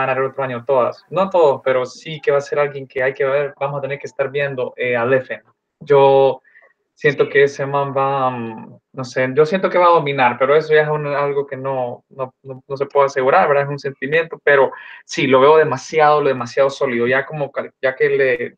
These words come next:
le revocaron su visa, ya que la, ya la puede volver a utilizar y puede ir a los estados, ya veo que va a ser una amenaza fuerte. Bueno,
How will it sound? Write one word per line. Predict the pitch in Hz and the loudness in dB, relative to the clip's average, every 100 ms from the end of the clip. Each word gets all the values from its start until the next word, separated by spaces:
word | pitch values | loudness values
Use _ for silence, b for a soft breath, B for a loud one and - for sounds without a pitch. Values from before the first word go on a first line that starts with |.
| _ | _
le | 131 131 | -6 -6
revocaron | 127 123 120 131 143 139 | -6 -8 -6 -2 -2 -4
su | - | -6
visa, | 139 196 135 | -6 -2 -2
ya | 139 | -2
que | 156 | 0
la, | 151 139 123 123 | 0 0 -4 -6
ya | 139 | -4
la | 147 147 | -4 0
puede | 156 | 2
volver | 151 139 143 | 2 2 0
a | 147 | -2
utilizar | 139 131 151 156 B B B B | -6 -4 -2 -2 B B B B
y | - | -8
puede | 135 147 | 2 4
ir | 147 | 6
a | |
los | 147 143 | 4 2
estados, | 135 160 165 151 127 | 2 2 4 2 0
ya | 143 127 | 0 0
veo | 123 135 127 | 0 0 0
que | 131 | -4
va | 123 | -6
a | |
ser | 127 135 | -4 -6
una | 131 | -6
amenaza | 123 120 123 123 | -6 -6 -8 -10
fuerte. | - 113 117 - 113 _ _ | -8 -6 -6 -14 -18 _ _
Bueno, | 135 120 - | -4 -4 -8